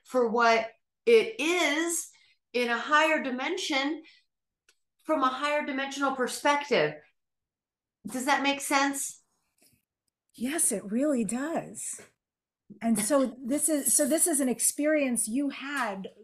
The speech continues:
Speaker 2: uh, going inside and allowing all of this to be revealed to you. That's what you're saying?
Speaker 1: A-, and myself and others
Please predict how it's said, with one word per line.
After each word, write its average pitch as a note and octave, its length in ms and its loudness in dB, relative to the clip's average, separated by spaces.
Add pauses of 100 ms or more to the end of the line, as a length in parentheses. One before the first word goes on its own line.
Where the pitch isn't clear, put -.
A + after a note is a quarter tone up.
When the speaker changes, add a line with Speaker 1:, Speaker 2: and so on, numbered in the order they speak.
(220)
Speaker 2:
uh, G3 200 -14
going C4+ 340 0
inside A3+ 800 2 (520)
and A#3 160 0
allowing A#3 540 2
all A#3 280 0
of A#3 120 -4
this G3 260 -6
to G#3 100 -10
be G3+ 160 -6
revealed G#3+ 540 -4
to - 120 -10
you. D3+ 120 -14 (240)
That's G3 200 -10
what F#3 140 -6
you're G3 120 -6
saying? A3 480 -2 (1120)
Speaker 1:
A-, - 260 0
and A#3 200 0
myself C#4+ 640 4 (120)
and D4 300 2 (120)
others B3+ 800 0